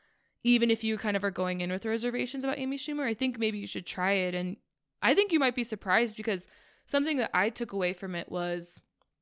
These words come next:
because she was being so low-key and was kind of, like, like, a, a lot of the funniest scenes to me were where she was just, like, reacting to kind of, like, a goofy,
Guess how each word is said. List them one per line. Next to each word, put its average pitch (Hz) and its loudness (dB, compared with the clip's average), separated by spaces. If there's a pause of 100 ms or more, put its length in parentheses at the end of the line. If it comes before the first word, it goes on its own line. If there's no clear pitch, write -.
(580)
because 214 -4
she 208 -2
was 254 -2
being 277 -2
so 208 -6
low-key 202 -6
and 214 -6
was 196 -10
kind 196 -12
of, 185 -10
like, 180 -6 (1300)
like, 247 0
a, 277 0
a 262 0
lot 262 4
of 370 -2
the 440 -2
funniest 240 -4
scenes 202 -6
to 269 -8
me 208 -4
were 247 -2
where 185 -6
she 208 -4
was 220 -2
just, 202 -10
like, 175 -6
reacting 185 -4
to 214 -8
kind 185 -8
of, 180 -8
like, 185 -8
a 180 -8 (920)
goofy, 208 -4